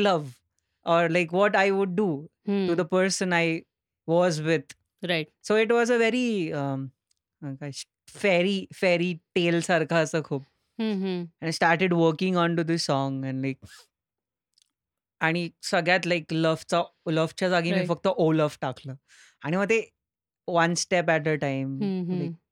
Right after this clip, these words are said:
Speaker 1: So it just went on happening
Speaker 2: So
Speaker 1: and
Speaker 2: basically the thought was creating a song which would, uh, which would be enjoyed while driving. म्हणजे त्याचा
Speaker 1: Yeah.
Speaker 2: स-, the, the sound आणि ते आपण त्याला ट्रीट असं केलंय की it, it sounds very nice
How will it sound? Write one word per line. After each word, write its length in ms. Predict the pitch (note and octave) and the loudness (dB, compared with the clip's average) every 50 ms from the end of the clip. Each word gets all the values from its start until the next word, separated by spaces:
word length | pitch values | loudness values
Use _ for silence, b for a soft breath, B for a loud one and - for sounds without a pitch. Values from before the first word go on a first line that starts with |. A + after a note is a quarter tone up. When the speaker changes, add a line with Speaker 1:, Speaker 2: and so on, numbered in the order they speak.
| _ _ _ - | _ _ _ -4
Speaker 1:
So 60 | G3 G#3 | -2 0
it 160 | G#3+ G3+ F#3 | 0 0 2
just 200 | A3 C4 B3 - _ - F3 E3 | 0 -2 -2 -4 _ -4 0 2
went 300 | G3+ G3+ G#3 A3 G3+ G3+ | 2 2 2 2 2 2
on 140 | A3+ A3+ A3+ | 2 2 2
happening 460 | G3+ F#3+ E3 D#3 D3 - F#3 F3 E3+ E3 | 2 2 0 0 0 -2 -4 -2 -2 -2
Speaker 2:
So 60 | F4+ | -2
Speaker 1:
and 140 | - B3+ A3 | -2 -2 0
Speaker 2:
basically 580 | A3 G#3+ G#3 G3+ - E4 C#4 - D#4+ F4 F4 F4 | 2 2 2 2 0 -2 -2 0 0 2 0 0
the 140 | C#4+ E4 E4 | 0 -2 -4
thought 280 | - C#4 A#3+ A#3+ B3 D4+ | -4 -2 -4 -4 -2 -2
was 180 | D4+ D#4 D4 - | -2 -4 -4 -4
creating 460 | - C#4 B3+ B3+ C4+ B3 D4 D4 D4 | -4 -2 -2 0 -2 -2 -2 -2 -2
a 80 | D4 - | -2 -2
song 480 | - D4 C4 B3+ B3+ C4+ C4+ C4 B3 | -2 -2 -2 -2 -2 -4 -4 -4 -4
which 180 | A#3+ B3+ - - | -4 -6 -6 -4
would, 180 | C4+ C4 C4 B3+ | -4 -2 0 0
uh, 500 | B3+ B3+ B3 A#3+ A#3 A3+ A3+ A3 G#3+ - - _ B B B B B B | 0 0 0 0 0 0 -2 -2 -4 -6 -10 _ B B B B B B
which 200 | B A3+ A3+ - | B -4 -4 -2
would 180 | B3 C4+ B3 A#3+ | -4 -6 -4 -2
be 180 | D4 D#4 - B3 | 0 0 2 2
enjoyed 440 | A#3 A3+ A3 G#3+ A#3 B3 C4 C#4 C4 B3+ B3+ | 2 2 2 2 2 2 2 2 2 2 2
while 240 | B3+ B3+ C#4+ C#4+ A#3+ G3 | 2 2 2 0 2 2
driving. 440 | G#3 G3+ F#3+ F#3 G3 A3+ G3+ E3+ D#3+ E3+ F3+ | 4 4 4 4 2 0 -2 -2 -2 -2 -2
म्हणजे 320 | F#3 F#3 F#3 G#3 A3+ A3+ G#3+ - _ | -2 0 0 0 0 0 -2 -4 _
त्याचा 240 | A3+ G#3 - A#3+ A#3+ - | -4 -2 0 2 4 6
Speaker 1:
Yeah. 280 | G#3+ G3+ E3 - F3 A3 | 6 6 4 2 -2 -8
Speaker 2:
स-, 360 | - - - - - - A#3+ A3+ A3 | -14 -14 -14 -10 -6 -6 -4 -4 -2
the, 60 | B3+ B3+ A3+ C4 | -4 -2 0 0
the 60 | C#4 C4+ - | -2 2 2
sound 380 | C4 A#3 C4 D4 D#4 D#4+ D4+ | 2 2 2 2 2 2 2
आणि 280 | D4 C#4+ C#4+ D4+ D4+ D#4 C4 - | 2 2 2 0 0 -2 -2 0
ते 60 | C#4 C#4 C4+ | 0 0 0
आपण 320 | C4 - C4+ C#4 C#4 C#4 C4 | 0 -2 -4 -4 -2 -2 0
त्याला 200 | C4+ C4 C4+ C#4 C4+ - | 0 0 0 0 0 0
ट्रीट 220 | C4+ C#4 C#4+ C4+ | -2 0 2 2
असं 200 | C#4+ C4+ - D4+ B3+ - | 0 0 -2 -4 -4 -2
केलंय 220 | C4+ C4 B3+ C4+ A#3 | -2 0 -2 -2 -2
की 140 | - C#4+ C#4 B3+ | -4 -4 -4 -4
it, 160 | A#3 - B B B B B B B C4 | -6 -10 B B B B B B B -4
it 100 | A#3 - C#4 | -2 0 0
sounds 280 | B3 A#3+ C4 C4+ B3 C4+ C4+ | 0 2 2 0 2 2 0
very 180 | C4+ C4+ D4 C#4 B3+ | 0 0 0 0 0
nice 240 | B3 B3+ C4 A#3+ | 0 0 0 -2